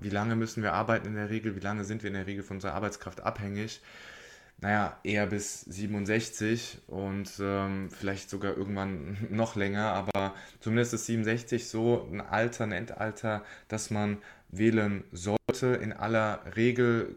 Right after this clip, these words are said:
Deswegen schau dir das gerne auch mal an bei deiner eigenen Berufsunfähigkeit, wenn eine vorhanden ist,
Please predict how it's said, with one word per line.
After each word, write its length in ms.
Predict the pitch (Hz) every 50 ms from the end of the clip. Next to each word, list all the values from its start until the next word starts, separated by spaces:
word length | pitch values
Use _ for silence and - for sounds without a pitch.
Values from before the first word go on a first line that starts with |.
| - -
Deswegen 680 | - - 71 101 101 - - 110 104 107 104 104 98 -
schau 220 | - - 104 107
dir 240 | 107 104 101 98 92
das 240 | - - 98 - -
gerne 260 | - 101 107 104 78
auch 220 | 80 - - -
mal 120 | - 95 92
an 400 | - 80 101 110 110 113 117 - - - - - - -
bei 80 | - 95
deiner 260 | 98 98 98 85 -
eigenen 340 | 87 104 117 113 107 101 95
Berufsunfähigkeit, 800 | 92 - - - - 73 92 90 - 104 92 - - - 95 92
wenn 120 | 98 107 -
eine 200 | 90 95 95 90
vorhanden 420 | - 95 92 95 95 - - -
ist, 340 | 76 92 110 120 - -